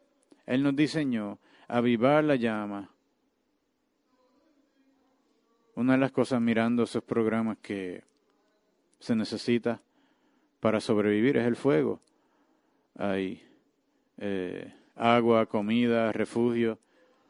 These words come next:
fuego. Se necesitan estas cosas para quedarse vivo en estos lugares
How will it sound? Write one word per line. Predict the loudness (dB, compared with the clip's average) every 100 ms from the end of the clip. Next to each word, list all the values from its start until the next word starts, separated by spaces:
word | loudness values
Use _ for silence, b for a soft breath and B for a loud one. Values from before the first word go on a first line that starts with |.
| _
fuego. | -2 2 2 0 -2
Se | -2
necesitan | -2 -2 2 2 2
estas | 0 -2 -2
cosas | -2 -2 -4
para | -4 -2
quedarse | -2 -2 -2 -4
vivo | -4 -4 -4 -6
en | -8
estos | -10 -8
lugares | -6 -6 -8 -10